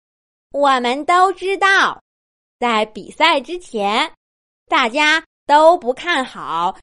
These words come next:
你们露丝丝球队。你们最后取得了比赛的胜利，可真是出乎意料呀！能不能请你们谈一谈，你们是怎么取得比赛胜利的呀？”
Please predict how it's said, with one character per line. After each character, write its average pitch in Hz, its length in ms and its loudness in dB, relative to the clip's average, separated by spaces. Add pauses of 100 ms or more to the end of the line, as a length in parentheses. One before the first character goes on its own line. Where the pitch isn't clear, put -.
你 180 140 -10
们 170 220 -8
露 294 260 -2
丝 330 200 -8
丝 392 280 -6
球 185 320 -8
队。 220 160 0 (1040)
你 196 180 -12
们 190 200 -12
最 262 220 -4
后 269 400 2 (260)
取 285 260 -10
得 247 180 -4
了 359 160 -2
比 277 220 -10
赛 359 220 -6
的 349 100 -6
胜 440 180 -6 (240)
利， 208 240 -10 (480)
可 202 140 -10
真 349 380 -4
是 440 180 -4
出 294 240 -10
乎 302 160 -8
意 320 180 -8
料 339 160 -4 (280)
呀！ 208 200 -6 (680)
能 202 200 -12
不 302 120 -4
能 392 200 -6
请 311 240 -10
你 381 120 -6
们 214 160 -12
谈 156 340 -18
一 330 160 -12
谈， 208 340 -12 (360)
你 392 120 -6
们 370 200 -4
是 440 80 -4 (120)
怎 220 220 -4
么 202 180 -8
取 359 220 -6
得 269 180 -4
比 277 160 -10
赛 285 220 -6
胜 359 260 -6
利 403 240 -6
的 370 120 -2
呀？” 269 320 -2